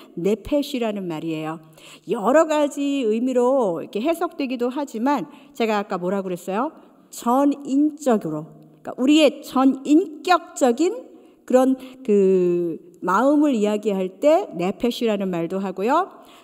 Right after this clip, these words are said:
또 나의 자아를 말할 때도 네페시라는 말을 해요. 또 나의 감정의 모든 전체도 네페시라고 해요.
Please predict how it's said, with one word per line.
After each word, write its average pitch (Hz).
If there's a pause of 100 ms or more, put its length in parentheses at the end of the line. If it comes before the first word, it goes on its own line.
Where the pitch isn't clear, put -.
(120)
또 190 (160)
나의 190
자아를 214
말할 175
때도 262
네페시라는 180
말을 160
해요. 170 (400)
또 208
나의 202
감정의 285
모든 330
전체도 269
네페시라고 202
해요. 190